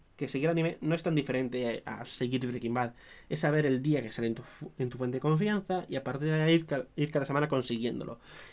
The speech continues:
El anime siempre ha sido entretenimiento y compite contra todo. Compite con vídeos como el que estáis viendo. Compite con videojuegos que cada vez tienen más horas, más contenido. O y ahora quieren ser servicios, que eso lo tengo claro en otro vídeo.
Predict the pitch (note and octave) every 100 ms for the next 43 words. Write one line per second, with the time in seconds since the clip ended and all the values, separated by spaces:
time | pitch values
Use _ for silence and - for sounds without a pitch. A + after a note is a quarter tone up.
0 | - - C#3 E3 F#3+ F#3+ E3+ F#3+ F#3+ A#2
1 | A#2 - C#3+ C3 A#2 A#2+ B2+ A#2+ A#2 A2+
2 | C#3 C#3+ A#2+ B2+ C3 C3 D3 D3 D3 A#2+
3 | A2+ C#3+ B2+ F2+ - - - B2 D#3 D#3
4 | F#3+ B2 A#2 A2+ C3+ F3+ C3+ A#2+ C3 A#2+
5 | A#2+ - A#2 C#3 F#3+ C3 B2 - - C3
6 | C3 D3 D3+ C3 A#2+ B2+ - D#3+ - B2+
7 | A#2+ D3+ D#3 D3 B2+ B2 - - - B2+
8 | B2 - C3+ E3+ C#3+ A#2+ C#3+ C3 - C3+
9 | B2+ B2 F#3 B2+ A#2+ - - - B2+ A#2
10 | A#2+ C3 B2+ C3+ C3 B2 C3 B2+ - A#2+
11 | E3+ F#3+ A#2+ - B2+ - B2+ B2 B2+ B2+
12 | A#2+ B2 B2 C#3 D3+ B2